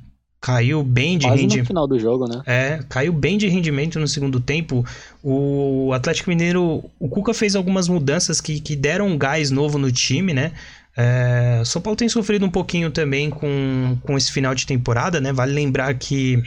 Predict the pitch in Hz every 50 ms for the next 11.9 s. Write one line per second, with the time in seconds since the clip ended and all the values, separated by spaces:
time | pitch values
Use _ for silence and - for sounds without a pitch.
0 | - - - 131 127 127 127 147 156 160 170 175 170 151 156 156 151 - - -
1 | - 156 - - - 147 180 170 156 131 123 - - 131 127 127 - 139 127 123
2 | 131 127 139 139 139 127 123 131 131 127 127 123 127 151 160 151 151 - - -
3 | - - - - - - 151 135 127 151 165 170 - - 170 160 151 147 170 208
4 | 220 190 220 - - - 170 131 - 165 165 165 87 - 170 208 214 151 123 139
5 | 156 196 196 185 196 196 - - - - - - - - - 123 120 120 - 131
6 | 127 135 139 139 139 139 135 131 127 123 123 123 117 127 131 - - 156 147 151
7 | - 147 143 127 117 123 - 143 127 127 143 175 196 190 - 180 156 - - 160
8 | 143 - 147 - 156 147 131 147 135 120 117 120 139 170 180 180 - - 170 170
9 | 170 160 160 156 151 147 151 156 151 143 120 143 143 170 208 214 - - - -
10 | 156 190 220 180 143 127 120 120 127 165 175 175 139 120 120 120 120 127 123 -
11 | 120 120 127 131 131 131 127 120 117 120 - 127 139 135 - 185 185 175